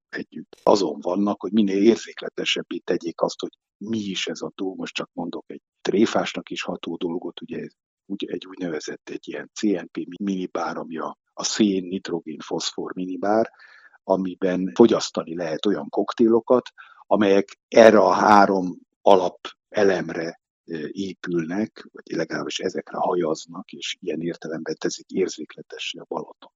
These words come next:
De nem csak ez van, és nem csak, és hát ter-, szakemberekkel lehet beszélgetni,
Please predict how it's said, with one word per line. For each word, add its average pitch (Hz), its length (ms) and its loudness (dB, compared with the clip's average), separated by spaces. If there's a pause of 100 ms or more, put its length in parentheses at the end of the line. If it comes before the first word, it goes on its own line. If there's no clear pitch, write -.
(140)
De 110 120 6
nem 151 180 10
csak - 280 -2
ez 95 280 -4
van, 92 260 -6
és - 380 -6
nem 110 260 2
csak, - 220 -6
és - 360 -6
hát 104 120 0 (360)
ter-, 95 200 0 (240)
szakemberekkel 90 840 -2
lehet 85 320 -8
beszélgetni, 92 800 -6